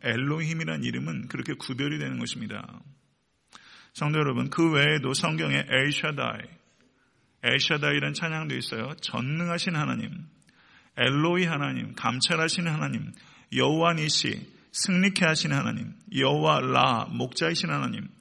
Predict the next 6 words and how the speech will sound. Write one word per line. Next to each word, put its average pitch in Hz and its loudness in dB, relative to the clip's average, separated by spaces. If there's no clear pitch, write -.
여호와 147 2
라파, 127 -2
치유하신 185 2
하나님, 120 -2
여호와 147 4
샬롬, 185 0